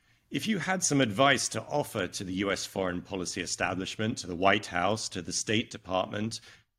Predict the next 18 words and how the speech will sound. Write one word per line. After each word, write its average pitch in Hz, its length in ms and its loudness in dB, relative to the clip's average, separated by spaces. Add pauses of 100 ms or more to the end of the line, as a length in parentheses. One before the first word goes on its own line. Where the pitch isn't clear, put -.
(1040)
what 214 280 0
would 190 140 2
that 147 180 0
advice 120 520 2
be 113 300 2
on 90 120 0
how 104 420 0
to 98 240 -2
conduct 95 560 -4
a 98 80 -6
better 107 400 0
or 104 180 -2
more 92 220 0
effective 87 640 -4
U 92 180 0
S - 140 -4
foreign 90 340 -4
policy? 85 540 -6